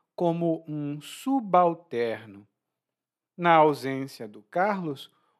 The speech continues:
o departamento é seu e você deve se comportar como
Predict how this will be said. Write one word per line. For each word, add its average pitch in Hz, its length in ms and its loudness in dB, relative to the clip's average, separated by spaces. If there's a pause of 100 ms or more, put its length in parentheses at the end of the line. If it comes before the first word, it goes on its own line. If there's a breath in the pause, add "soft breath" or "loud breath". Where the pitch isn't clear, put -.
(140)
o 147 100 -4
departamento 117 960 -6
é 180 100 -4
seu 151 540 -2 (460)
e 285 80 -4
você 240 460 0
deve 120 420 -4
se 151 180 -12
comportar 190 840 -2 (420)
como 262 400 -2